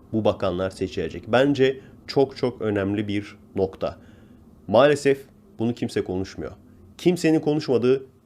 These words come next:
birçok vaatler var. Dediğim gibi onlara ileriki videolarımızda değineceğiz. Bir yandan da aslında şaşırmıyorum.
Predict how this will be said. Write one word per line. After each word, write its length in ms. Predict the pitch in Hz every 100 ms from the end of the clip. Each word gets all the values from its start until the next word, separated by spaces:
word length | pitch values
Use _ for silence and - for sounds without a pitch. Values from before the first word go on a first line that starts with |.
| -
birçok 460 | 139 151 110 92
vaatler 420 | 92 87 - 90
var. 240 | 87 117 123 - _ -
Dediğim 300 | 104 131 127
gibi 380 | 107 120 127 - _ _ _ -
onlara 520 | 101 113 113 127 123 -
ileriki 400 | 107 104 98 113
videolarımızda 800 | 101 95 90 85 82 101 107 104 _
değineceğiz. 640 | 95 92 85 - - - - _ - _ -
Bir 140 | 160
yandan 460 | 185 165 160 170 160
da 100 | 143
aslında 300 | 127 - 156
şaşırmıyorum. 720 | 143 131 151 131 98 92 123